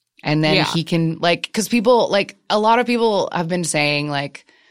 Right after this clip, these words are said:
Speaker 1: no one's worried about Hyuna, and they shouldn't be, because she's fine and she will be fine no matter
Speaker 2: Mm-hmm.
Speaker 1: what happens, because she is who she is, and she's lasted
Speaker 2: Yeah.
Speaker 1: in this industry for a fucking decade
Speaker 2: And,
Speaker 1: because
Speaker 2: like,
Speaker 1: she's a queen.
Speaker 2: people who know nothing about K-pop, they still know the name Hyuna.
Speaker 1: Yes.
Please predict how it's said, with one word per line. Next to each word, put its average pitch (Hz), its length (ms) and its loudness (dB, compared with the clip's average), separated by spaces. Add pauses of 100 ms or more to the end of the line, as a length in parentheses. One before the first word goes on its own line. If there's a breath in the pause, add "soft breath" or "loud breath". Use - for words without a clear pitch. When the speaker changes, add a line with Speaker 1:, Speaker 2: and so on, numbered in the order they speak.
(520 soft breath)
Speaker 1:
no 202 180 4
one's 269 280 4
worried 175 240 2
about 175 200 2
Hyuna, 151 360 0
and 160 100 0
they 160 80 2
shouldn't 135 340 -2
be, - 140 -10
because 156 260 -6
she's - 240 -4
fine 151 280 2
and 151 120 0
she 156 160 0
will 143 260 0
be 139 100 -2
fine 135 320 -2
no 139 80 -4
matter 135 220 -2
Speaker 2:
Mm-hmm. 131 60 0
Speaker 1:
what 131 100 -2
happens, 135 400 -4
because 139 280 -8
she 139 260 -4
is 131 180 -6
who 147 160 -8
she 131 220 -6
is, 131 280 -6
and 143 140 -6
she's 139 240 -6
lasted 147 320 -2
Speaker 2:
Yeah. 143 40 -4
Speaker 1:
in 143 60 -4
this 143 140 -6
industry 139 420 -6
for 131 200 -4
a 131 80 -4
fucking 147 320 -6
decade 139 380 -6
Speaker 2:
And, 135 60 -12
Speaker 1:
because 214 140 2
Speaker 2:
like, 220 100 2
Speaker 1:
she's 147 260 -6
a 139 40 -10
queen. 262 200 2
Speaker 2:
people 262 220 6
who 254 120 4
know 240 120 4
nothing 190 340 0
about 175 220 0
K-pop, 175 360 0
they 175 120 0
still 170 340 -4
know 156 120 -4
the 156 100 -4
name 151 200 -8
Hyuna. - 360 -12
Speaker 1:
Yes. 196 460 -4